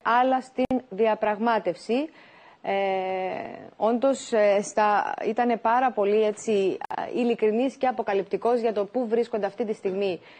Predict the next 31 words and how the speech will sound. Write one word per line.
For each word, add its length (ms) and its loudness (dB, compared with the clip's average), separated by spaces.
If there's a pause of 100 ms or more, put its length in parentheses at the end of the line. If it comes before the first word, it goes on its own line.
(140)
οι 120 0
συνομιλίες, 920 -2
ε, 120 0
και 120 -2
έδωσε 280 0
μια 240 2
εικόνα 380 2
για 160 0
το 100 0
πώς 340 0
βρίσκουν 340 -2
συνέχεια 380 0
καινούριες 640 0
απαιτήσεις, 680 -2 (600)
ε, 80 0
οι 60 2
Τούρκοι 300 -2
και 100 0
έχει 140 -2
πει 80 0
ότι 160 2
εδώ 160 0
που 80 -4
έχουμε 200 0
φτάσει 340 0
δεν 200 4
υπάρχει 400 0
κάτι 280 2
άλλο 280 4
να 220 0
δώσουμε 420 0